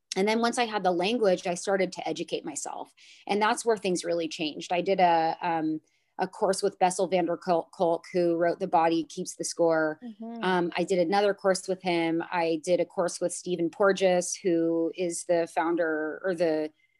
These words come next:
Speaker 1: creator, um, of the polyvagal theory. I've been in the somatic experiencing training for the last few years. Before that, I had read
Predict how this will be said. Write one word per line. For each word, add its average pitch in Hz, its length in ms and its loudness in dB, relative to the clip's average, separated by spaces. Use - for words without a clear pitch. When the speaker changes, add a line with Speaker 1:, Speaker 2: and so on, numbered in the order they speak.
Speaker 1:
creator, 180 1000 4
um, 160 520 2
of 165 160 0
the 175 80 -4
polyvagal 175 680 0
theory. 175 560 2
I've 175 320 0
been 185 160 0
in 180 60 -2
the 170 80 -4
somatic 165 400 -4
experiencing 185 720 -2
training 170 460 0
for 180 120 -4
the 170 80 -2
last 165 320 0
few 170 140 0
years. 165 400 2
Before 180 360 2
that, 175 200 4
I 170 80 4
had 165 200 -2
read 165 180 2